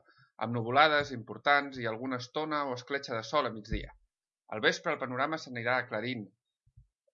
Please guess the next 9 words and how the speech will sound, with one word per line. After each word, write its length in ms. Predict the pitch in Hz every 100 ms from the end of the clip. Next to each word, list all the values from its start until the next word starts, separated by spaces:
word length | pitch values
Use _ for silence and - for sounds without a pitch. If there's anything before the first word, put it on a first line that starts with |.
| _
Entre 440 | - 123 123 120 123
la 80 | 127
matinada 520 | 131 143 165 143 101 -
i 100 | -
migdia 460 | 107 101 131 208 226 -
es 120 | 147 -
pot 160 | 190
escapar 440 | 185 - 156 180 190
o-, 140 | 160